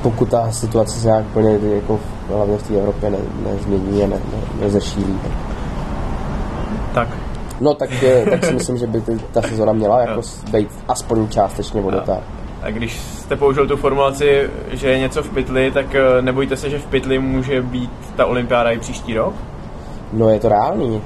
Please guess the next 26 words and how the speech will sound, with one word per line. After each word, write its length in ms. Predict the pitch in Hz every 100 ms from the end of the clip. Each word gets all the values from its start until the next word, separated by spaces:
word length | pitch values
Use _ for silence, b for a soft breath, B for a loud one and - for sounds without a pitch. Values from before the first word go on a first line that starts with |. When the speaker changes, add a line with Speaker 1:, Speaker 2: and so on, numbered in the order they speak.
| 113
Speaker 1:
je 60 |
to 60 | 110
naprosto 320 | 110 131 139
Speaker 2:
Hmm. 80 | 123
Speaker 1:
reálný. 300 | 107 104 101 - -
Vlastně 300 | 139 151 147
ta 120 | 151
veřejnost, 640 | 147 147 143 143 - -
e, 300 | 147 143 143
v 80 | 139
tom 120 | 147
Japonsku 600 | 139 143 139 139 147 151
je 140 | 143 143
celkem, 680 | 143 135 147 143 143 143 135 - - 127
jako 220 | 135 139
se 160 | 156
obrátila 600 | 131 135 123 117 113 123
hodně 300 | 120 117 123
proti 300 | 123 120 -
té 200 | 120 123
olympiádě. 680 | 120 117 120 113 117 117 123 - B B B B B B - -
A, 100 | 117 117 113 110 110 113 113
ale 240 | - 127 120
s-, 200 | - -
já 200 | 117 117
jako 260 | 113 117